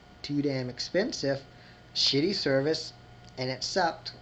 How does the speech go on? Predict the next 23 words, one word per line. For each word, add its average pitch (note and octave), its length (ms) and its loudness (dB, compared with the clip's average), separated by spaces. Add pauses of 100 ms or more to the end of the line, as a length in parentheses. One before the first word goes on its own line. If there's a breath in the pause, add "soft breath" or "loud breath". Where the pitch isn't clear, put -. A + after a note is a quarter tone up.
(160)
and B2 240 -6
so D3+ 260 2
did D#3 220 0
its D3+ 240 -4
workers, C#3 560 -2 (720 loud breath)
or D#3 180 6
at D#3 120 2
least G3+ 360 2
the E3+ 100 0
one E3 380 -2
that C#3 340 0
he E3+ 280 -2
went B2+ 320 -4
to A2 400 -4
anyways. A2 720 -10 (560)
Back D3+ 420 -4
to C3 500 0 (160)
main C3 300 -6
story. G#2+ 480 -8 (2500 loud breath)
So C3+ 220 0
that D#3 380 4
same D#3+ 360 0
year, D3 460 2